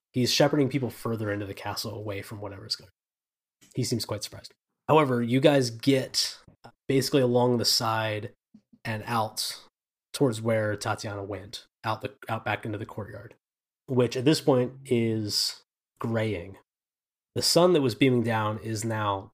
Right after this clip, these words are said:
gone. The spring afternoon is now choked by a deep mist that is clawing its ways over the castle walls and filtering in across the grasses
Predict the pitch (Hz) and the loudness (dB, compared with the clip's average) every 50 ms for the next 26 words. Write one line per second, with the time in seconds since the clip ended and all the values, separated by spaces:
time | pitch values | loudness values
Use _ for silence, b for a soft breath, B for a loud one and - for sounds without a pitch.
0 | _ - - - - - - - - - _ _ _ _ _ _ - 117 - - | _ -18 -14 -10 -10 -10 -10 -12 -14 -20 _ _ _ _ _ _ -6 -2 -2 0
1 | - 147 143 143 143 143 127 131 127 - 117 113 117 123 127 120 113 107 101 104 | 2 4 6 6 6 4 2 -2 -2 -2 -2 0 2 2 2 2 2 0 -2 -6
2 | 101 - _ - - 107 110 117 113 107 101 - - - - 135 131 131 131 - | -8 -12 _ -8 -6 -4 -2 -2 -2 -2 -2 -4 -4 -4 0 0 0 0 -2 -6
3 | - - - - - - 113 117 107 104 104 107 - 123 120 117 - - 120 110 | -16 -16 -16 -16 -14 -6 -4 -2 -2 -2 -4 -6 -4 -4 -4 -4 -6 -6 -6 -4
4 | 110 120 113 - - - - - - - - _ _ _ _ _ _ _ _ _ | -2 -2 -2 -2 -2 -2 -4 -4 -6 -12 -18 _ _ _ _ _ _ _ _ _
5 | - _ _ _ - 127 110 107 98 - - _ - - - - - 131 120 113 | -20 _ _ _ -8 -6 -4 -4 -4 -6 -8 _ -18 -20 -18 -12 -6 -4 -2 0
6 | 120 131 143 160 165 180 175 170 - - - 131 135 135 127 123 131 127 123 120 | 2 4 4 4 4 2 0 -4 -6 -8 -4 0 2 2 4 4 2 2 0 0
7 | - 123 120 117 117 117 - - 123 120 - - 143 123 113 113 113 110 110 107 | -4 -6 -6 -4 -6 -6 -6 -6 -6 -6 -4 -4 -6 -6 -6 -6 -6 -4 -4 -2
8 | 107 107 110 107 - - 104 104 110 - - - - 117 117 120 - - 139 127 | -4 -4 -4 -6 -10 -10 -10 -12 -12 -12 -14 -12 -8 -8 -8 -6 -6 -4 -2 -2
9 | 127 123 123 127 117 113 117 110 107 104 104 104 101 - 110 - - 113 104 104 | 0 0 0 0 -2 -4 -6 -6 -4 -4 -6 -6 -8 -10 -12 -10 -8 -8 -8 -6
10 | - - - 107 110 104 104 104 104 - - 101 104 110 113 - | -8 -10 -10 -10 -10 -10 -10 -8 -10 -10 -10 -12 -12 -12 -14 -14